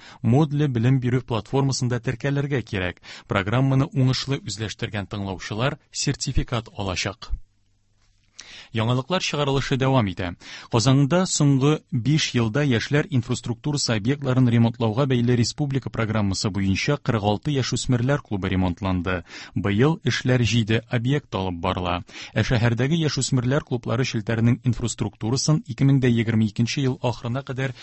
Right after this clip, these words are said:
тулысынча яңарту планлаштырыла. Эшлекле дүшәмбедә башкарма комитет җитәкчесе Денис Калинкин балалар ял итү учреждениеләрен ремонтлауны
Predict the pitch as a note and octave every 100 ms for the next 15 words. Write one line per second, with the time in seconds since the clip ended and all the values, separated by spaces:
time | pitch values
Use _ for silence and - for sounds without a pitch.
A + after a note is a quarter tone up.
0 | - - C3 A#2+ - D3 - C3 B2 B2+
1 | - D#3+ A2 G2 F#2+ - A2 G2 F#2 E2
2 | - - - A#2 B2+ C3 E3+ D3+ D3 C3+
3 | C3+ D3+ B2+ - B2 C#3 C3 B2 A#2+ B2
4 | B2+ B2 - A#2+ - A#2+ A2+ A2 - A2
5 | G#2+ G#2+ A2 D3+ A#2 G#2+ G2+ A2 C#3 B2+
6 | B2 B2 B2+ - A#2 A2+ F#2+ F#2+ B2+ C#3+
7 | C#3 C3+ C3+ - - - A2+ A2 G#2+ G#2+
8 | F#2+ G2+ C3